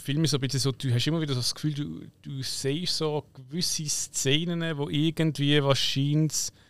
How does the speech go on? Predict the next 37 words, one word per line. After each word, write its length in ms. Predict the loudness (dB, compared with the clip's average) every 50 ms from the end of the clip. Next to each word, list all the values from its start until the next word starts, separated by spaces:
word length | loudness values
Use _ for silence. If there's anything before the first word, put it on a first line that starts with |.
| _ _ _ _ _ -6
äh, 220 | -4 -2 -2 -2 -2
so 160 | -2 0 0
eine 100 | 2 4
Inspiration 840 | 4 2 2 2 2 4 4 4 2 2 2 2 4 4 4 4 4
gewesen 160 | 4 2 2 2
sind 280 | 2 2 2 2 0
für 400 | 0 -2 -2 0 0 2 2 4
andere 380 | 4 4 4 4 4 4 2 2
Filme. 720 | 2 -2 -4 -4 -4 -4 -4 -4 -6 -8 -8 -10 -10 -12 -14 -16 -20 -20 _ _ _ -14
Mir 80 | -8 -6
ist 100 | -4 -4
zum 60 | -2 -2
Beispiel 200 | -2 0 2 2
mal 120 | 4 4
Waterworld 640 | 2 2 0 0 0 0 2 2 2 2 2 2 0
so 80 | -2
ein 60 | -4
bisschen, 460 | -4 -4 -4 -2 -2 0 0 0 0 -2 -6 -12 -20 _ _ _ _ _ _ _ _ -10
äh, 120 | -10 -8
durch 180 | -6 -4 -4 -4
den 60 | 0
Kopf 380 | 2 2 2 2 0 -6 -10
oder 220 | -8 -8 -4 -4 -4
jetzt, 240 | -4 -4 -4 -6 -4
ähm, 760 | -2 -2 0 0 0 0 0 -2 -4 -4 -6 -8 -8 -10 -12 -14 -14 -16 -16 -16 -14
was 140 | -14 -14 -12
ist 140 | -12 -12 -10 -10
noch, 200 | -8 -6 -4 -4
äh, 440 | -2 -2 -2 -2 -4 -4 -6 -6 -8 -12 -18 -20 -20 -14
Blade 280 | -8 -4 -4 -4 -2 0
Runner, 520 | 2 2 2 2 2 2 2 2 2 0 -2 -6 -12
was 100 | -12 -10 -8
ist, 340 | -8 -6 -8 -10 -12 -16 -20 _ _ _ -20 -20 -20 -20 -20 -14 -12
äh, 120 | -10 -10 -10
neunundvierzig, 880 | -10 -10 -10 -10 -10 -10 -10 -10 -10 -12 -10 -8 -8 -8 -8 -8 -8 -8
äh, 80 | -6 -4
nein, 140 | -4 -4